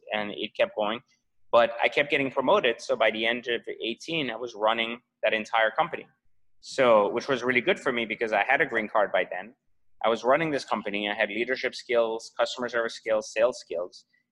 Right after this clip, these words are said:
And then in, uh, the fall, like, once I got all that, uh, that leverage, 'cause I learned all these things, I wanted to kind of go, go and do something else 'cause I didn't like that business.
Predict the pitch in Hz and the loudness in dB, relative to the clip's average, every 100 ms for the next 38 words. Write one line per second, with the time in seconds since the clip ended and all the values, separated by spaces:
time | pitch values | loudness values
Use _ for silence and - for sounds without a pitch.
0 | _ 113 113 117 117 120 135 131 123 123 | _ -2 2 2 2 -2 -2 0 -2 -4
1 | _ - 113 110 104 98 - _ 117 - | _ 0 2 4 2 -2 -10 _ -8 2
2 | 139 135 113 110 - 123 - 117 - - | 4 6 4 0 0 0 2 2 0 -10
3 | - 127 156 127 113 104 - _ _ _ | 0 4 6 4 4 0 -6 _ _ _
4 | _ _ 110 107 95 90 - _ _ _ | _ _ 0 0 0 -4 -10 _ _ _
5 | - 113 117 202 143 107 - 120 107 98 | 0 2 4 2 2 0 -2 -2 0 2
6 | 135 160 110 98 - 92 110 - _ _ | 0 2 0 0 -8 -14 -16 -20 _ _
7 | _ _ _ _ 113 135 143 135 127 - | _ _ _ _ -2 2 2 2 0 -4
8 | 127 127 123 120 107 - _ _ _ _ | -4 0 2 0 -2 -12 _ _ _ _
9 | - 127 123 _ _ 131 139 127 131 - | 0 0 0 _ _ 2 4 2 -2 -2
10 | 139 120 117 110 - - 104 104 120 113 | -4 -2 0 0 -2 -4 -4 -2 -2 0
11 | 107 107 - 165 170 185 214 208 - | 2 0 0 -2 -2 -4 -6 -8 -12